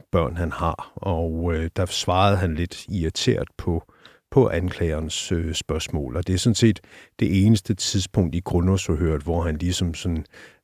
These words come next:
øh, ikke virker, øh, sådan lidt, lidt kold, lidt, lidt afklaret, meget lidt rystet i forhold til det, han jo rent faktisk er blevet sigtet for.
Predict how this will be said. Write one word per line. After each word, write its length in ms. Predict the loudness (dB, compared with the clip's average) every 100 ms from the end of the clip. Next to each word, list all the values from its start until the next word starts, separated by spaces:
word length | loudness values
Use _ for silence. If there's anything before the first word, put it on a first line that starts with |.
| -4
øh, 260 | -2 -2 -2
ikke 320 | 4 6 6
virker, 600 | 4 4 4 4 0 -4 -4
øh, 420 | 0 0 -2 -4
sådan 340 | -4 -2 -2 -6 _ _ -20 -14 -4
lidt, 480 | 4 4 4 -10 -2
lidt 240 | 0 0
kold, 300 | 0 2 2 0 -4
lidt, 400 | 0 0 -2 -6
lidt 280 | 0 0 0
afklaret, 840 | -2 2 2 0 0 2 2 -2 -6 _ -20 -14
meget 480 | -6 -2 2 4 4
lidt 420 | 4 4 4 2 -4 2
rystet 400 | 2 2 -2 -4 -2
i 120 | -8
forhold 480 | -4 -2 0 -2 -4
til 360 | -6 -2 -4 -6 _ _ -6
det, 140 | -4
han 200 | -2 -4
jo 120 | -6 -6
rent 260 | -6 -6
faktisk 400 | -6 -6 -6 -6
er 60 | -6
blevet 240 | -6 -8
sigtet 340 | -4 -4 -4 -8
for. 240 | -8 -8